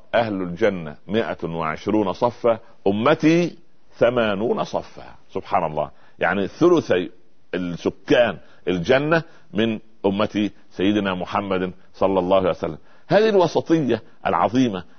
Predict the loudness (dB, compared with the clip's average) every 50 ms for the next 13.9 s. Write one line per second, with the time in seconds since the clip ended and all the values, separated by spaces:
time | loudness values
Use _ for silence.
0 | -6 -2 0 0 0 0 -4 -6 -4 -2 -2 -2 -2 -2 -4 -4 -2 0 0 0
1 | 0 -2 -4 -6 -6 -8 -10 -10 -6 -4 -2 2 2 2 2 2 0 -4 -6 -12
2 | -20 -18 -10 -6 -6 -6 -4 -4 -4 -4 -4 -6 -10 -12 -8 -8 -8 -6 -6 -6
3 | -6 -4 -4 -4 -4 -4 -6 -6 -6 -6 -6 -6 -6 -6 -4 -6 -6 -8 -8 -8
4 | -8 -10 -12 -16 -16 -14 -10 -10 -10 -10 -6 -4 -2 0 0 0 -2 -2 -4 -4
5 | -2 -4 -6 -8 -12 -20 -20 -20 -20 -20 -20 -20 -20 -20 -16 -12 -10 -10 -10 -6
6 | -2 2 2 2 0 -2 -8 -18 -20 -20 -20 -20 -20 -20 -10 -8 -8 -6 -4 -2
7 | 2 2 2 2 2 -2 -8 -20 -20 -20 -20 -20 -20 -20 -20 -20 -8 -4 -4 -2
8 | -2 -2 0 0 0 0 0 -2 -4 -6 -4 -4 -2 -2 -2 -2 -2 -4 -6 -4
9 | -2 -2 -2 -2 -4 -8 -6 -4 -4 -4 -4 -8 -12 -14 -18 -20 -20 -12 -8 -8
10 | -6 -6 -6 -6 -8 -4 0 0 0 0 0 2 2 2 2 0 -6 -16 -20 -20
11 | -10 -4 -2 0 0 0 -2 -4 -6 -8 -8 -8 -8 -6 -6 -6 -2 0 0 2
12 | 2 0 0 -2 -4 -6 -8 -14 -20 -20 -20 -20 -20 -20 -20 -20 -20 -20 -20 -20
13 | -20 -20 -20 -20 -20 -20 -20 -20 -20 -8 -2 0 2 2 2 2 0 -4